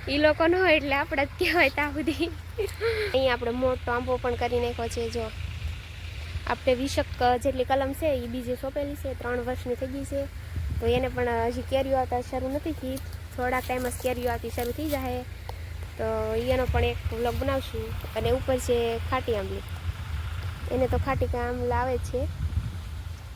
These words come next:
ઝૂમ કરું થાય તો. ઝૂમ નથી થતું આ આગલા કેમેરા.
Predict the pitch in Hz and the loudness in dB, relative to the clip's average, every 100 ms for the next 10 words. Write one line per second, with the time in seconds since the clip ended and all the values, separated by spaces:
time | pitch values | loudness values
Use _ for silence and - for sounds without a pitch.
0 | - - - 254 269 262 269 262 226 240 | -8 -6 -4 0 0 0 0 0 0 -4
1 | 233 - 262 262 269 - - - - - | -6 -8 -6 -6 -6 -8 -8 -8 -10 -8
2 | - 262 269 - 240 226 220 226 226 226 | -2 0 2 2 0 0 0 -2 0 -2
3 | 226 233 233 | -2 -4 -4